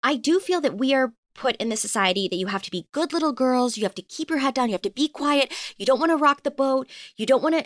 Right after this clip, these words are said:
uh, give too much attention to you, let nobody think you did anything wrong. And at a certain age, you're just like, "Honestly, everyone can fuck off. I'm doing the best I can. I am crushing it. I have reached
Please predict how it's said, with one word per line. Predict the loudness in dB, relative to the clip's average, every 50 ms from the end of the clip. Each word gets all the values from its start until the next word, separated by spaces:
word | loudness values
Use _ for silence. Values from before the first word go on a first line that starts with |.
| -6
uh, | -10 -10 -8 -8 -6 -2
give | -2 -2
too | 0 0 0
much | 0 2 0
attention | 2 2 4 2 2 2 -2
to | -2 0 2
you, | 2 2
let | 2 0 0
nobody | -2 -2 -2 -4 -4
think | -6 -8 -6 -4
you | -4 -2
did | -2 0
anything | 0 0 0 0 0 0 0 2
wrong. | 4 4 4 4 4 2 0 -4 -10 -14 -16 -8 -2
And | 0 2
at | 2 2
a | 2 0
certain | 0 0 0 0 0 0 0
age, | 0 2 0 0
you're | 0 -2
just | -2 -2 -2
like, | -4 -4 -8 -8 _
"Honestly, | 2 2 4 4 2 0 -2 -2 -2 -2
everyone | 0 -2 -2 -2 -2 -4
can | -4 -4 -6 -6
fuck | -8 -14 -18 -20 -6 0 2 2 2 4 4 4
off. | 6 6 8 8 6 6 2 -2 -4 0
I'm | 0 2
doing | 4 2 2 2
the | 0 -2
best | 0 0 0 0 0 -2
I | -2 -2 -2
can. | -2 -2 0 0 0 0 0 0
I | 0 0 0
am | -2 -4
crushing | -4 -8 -6 -2 0 0 2 2 2 2 2
it. | 2 2 0 0 0
I | 0 2 0
have | 0 0 2 2 2 2 2 0
reached | 2 2 2 2 0 -2 -6